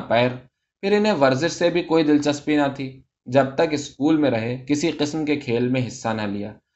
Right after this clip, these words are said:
اس کی وجہ شاید یہ بھی ہو کہ وہ قدرتی طور پر پیدا ہی دبلے پتلے اور کمزور ہوئے تھے۔ یہ کمزوری بڑے ہونے پر بھی قائم رہی۔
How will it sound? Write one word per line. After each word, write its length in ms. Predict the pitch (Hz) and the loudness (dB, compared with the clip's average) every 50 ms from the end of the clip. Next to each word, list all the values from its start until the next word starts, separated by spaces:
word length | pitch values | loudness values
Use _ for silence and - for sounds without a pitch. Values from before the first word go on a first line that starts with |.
| _ _ _ _ - | _ _ _ _ -6
اس 160 | 190 190 - | -6 -4 -2
کی 100 | 233 233 | 0 2
وجہ 220 | 226 226 208 226 226 226 | 2 4 4 4 2 4
شاید 260 | 226 208 208 208 185 | 6 4 4 4 4
یہ 200 | 160 147 143 143 | 4 4 4 4
بھی 140 | 143 160 175 | 2 0 0
ہو 240 | 160 147 147 156 165 | 2 2 2 2 2
کہ 100 | 165 170 | 0 -2
وہ 120 | 156 151 | -4 -4
قدرتی 460 | 147 - 127 127 127 127 131 127 156 151 | -2 -2 -2 0 0 0 -2 -2 -4 -4
طور 280 | - - 117 113 110 | 0 0 0 2 0
پر 160 | - 135 139 | 0 -2 -6
پیدا 380 | 131 - 104 104 104 107 110 110 | -4 -2 -2 -2 0 0 0 -2
ہی 140 | 117 139 135 | -2 -2 -4
دبلے 360 | 123 120 104 110 113 123 127 | -4 -6 -6 -4 -2 -2 -2
پتلے 360 | 123 - 95 - 107 113 127 | -4 -6 -8 -6 -4 -2 -2
اور 100 | 139 143 | -2 -4
کمزور 440 | 139 - 113 117 117 113 123 120 113 | -4 -6 -6 -6 -4 -2 -2 -2 -2
ہوئے 240 | 101 104 107 107 107 | -2 -4 -6 -8 -8
تھے۔ 160 | - 113 - - _ _ _ _ _ _ _ - | -8 -12 -16 -16 _ _ _ _ _ _ _ 0
یہ 140 | 165 190 190 | 2 2 4
کمزوری 580 | 190 180 170 160 151 156 151 147 151 165 170 | 6 4 4 4 4 4 6 6 6 4 4
بڑے 240 | 147 131 131 143 156 | 2 2 2 2 2
ہونے 300 | 147 135 127 123 123 123 | 2 2 2 2 2 0
پر 180 | 123 113 117 117 | 0 -2 -2 0
بھی 140 | 120 139 | -2 -2
قائم 320 | 139 135 107 113 117 120 123 | -2 0 0 0 0 0 0
رہی۔ 300 | 120 117 117 120 123 | 0 -2 -2 -4 -8